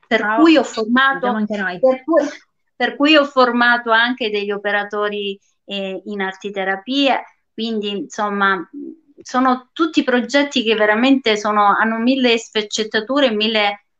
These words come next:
Speaker 1: e ognuno la, nella propria diversità anche similitudini, perché, eh, poi tutte quanti, tutti quanti mi hanno portato grande ricchezza, arricchimento interiore.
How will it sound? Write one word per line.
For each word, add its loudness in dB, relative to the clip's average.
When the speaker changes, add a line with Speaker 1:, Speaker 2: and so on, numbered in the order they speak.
Speaker 1:
e -4
ognuno 6
la, 2
nella 0
propria -2
diversità -2
anche -2
similitudini, -6
perché, -2
eh, -8
poi 2
tutte -4
quanti, -2
tutti -10
quanti -2
mi -4
hanno -2
portato -4
grande 0
ricchezza, -2
arricchimento -4
interiore. -4